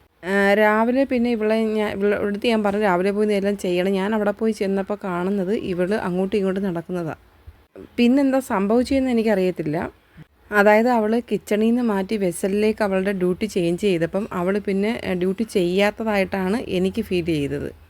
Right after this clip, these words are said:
ലാലേട്ടൻ പറയുന്നുണ്ട്, "ആ, ഇരിക്കൂ, അനുമോളും ഇരിക്കൂ" എന്ന് പറയുന്നുണ്ട്.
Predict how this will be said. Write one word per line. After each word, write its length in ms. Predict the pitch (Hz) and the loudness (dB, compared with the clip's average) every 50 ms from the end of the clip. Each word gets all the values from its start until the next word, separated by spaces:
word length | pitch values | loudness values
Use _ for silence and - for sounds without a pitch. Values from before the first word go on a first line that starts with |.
| _ - _ - - - _ _ _ - _ - - | _ -20 _ -20 -20 -20 _ _ _ -20 _ -10 -4
ലാലേട്ടൻ 580 | 185 202 208 202 196 202 214 220 220 214 240 226 | 0 2 2 4 4 2 2 2 2 0 0 0
പറയുന്നുണ്ട്, 540 | 214 196 190 185 190 196 190 175 170 170 185 | 2 2 2 2 0 0 0 0 0 0 -2
"ആ, 340 | 202 202 190 185 180 180 | -2 -2 -2 -2 -2 -2
ഇരിക്കൂ, 440 | 180 180 185 196 196 185 185 190 156 | -2 0 0 0 0 0 0 0 0
അനുമോളും 580 | - - 170 180 185 190 202 202 196 196 190 170 | 0 0 -2 0 0 0 0 0 2 2 2 0
ഇരിക്കൂ" 320 | 147 151 143 151 139 131 - - - | 0 -2 -4 -6 -8 -8 -10 -12 -8
എന്ന് 180 | 175 185 190 185 | -4 -2 -2 0
പറയുന്നുണ്ട്. 640 | 170 165 151 147 151 156 156 147 139 - 104 - | 0 0 -2 0 -2 -2 -2 -2 -2 -4 -4 -6